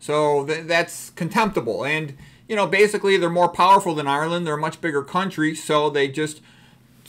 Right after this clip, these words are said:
declare the Irish as inferior and they abuse them for a thousand years. That's what basically happened.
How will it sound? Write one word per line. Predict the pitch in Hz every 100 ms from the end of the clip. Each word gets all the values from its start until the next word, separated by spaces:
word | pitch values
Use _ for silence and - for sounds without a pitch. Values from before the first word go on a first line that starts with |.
| -
declare | - 151 180 180
the | 160
Irish | 156 165 160
as | 156 139
inferior | 139 156 156 170
and | 160
they | 151
abuse | 151 139 190 196
them | 143
for | 135
a | 139
thousand | 160 151 156 151
years. | 170 151 113
That's | 131 -
what | 147 143
basically | 147 147 156 139
happened. | 139 131 175 135 104